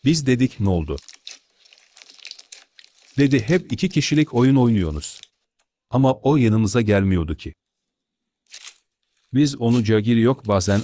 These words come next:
ama gelmiyordu. Gittik, özür diledik. Ama kabul etmedi.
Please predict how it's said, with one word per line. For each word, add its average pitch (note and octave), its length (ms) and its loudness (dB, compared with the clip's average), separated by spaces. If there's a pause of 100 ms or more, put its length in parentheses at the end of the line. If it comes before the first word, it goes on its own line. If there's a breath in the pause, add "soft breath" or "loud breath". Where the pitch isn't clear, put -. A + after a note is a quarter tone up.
ama B2 200 -2
gelmiyordu. F2 680 -2 (140)
Gittik, C#3 360 -4
özür B2 340 2
diledik. D#2+ 480 -4 (2500)
Ama G#2 220 0
kabul A#2 360 0
etmedi. D#2+ 400 -2